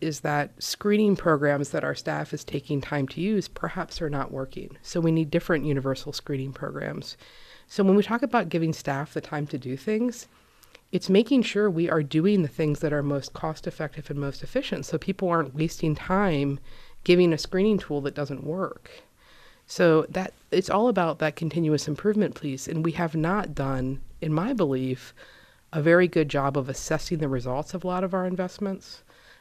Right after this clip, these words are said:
So we're having a lot of conversation on the board right now about our whole approach to literacy, structured literacy or balanced literacy. We do know we have a literacy issue in Frederick County right now, and that's a big, big issue. But it's not because staff's not running around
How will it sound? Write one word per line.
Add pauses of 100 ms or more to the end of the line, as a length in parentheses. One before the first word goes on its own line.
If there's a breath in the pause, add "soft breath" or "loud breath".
So
we're
having
a
lot
of
conversation
on
the
board
right
now
about
our
whole
approach
to
literacy,
structured
literacy
or
balanced
literacy. (600 loud breath)
We
do
know
we
have
a
literacy
issue
in
Frederick
County
right
now,
and
that's
a
big,
big
issue. (640 loud breath)
But
it's
not
because
staff's
not
running
around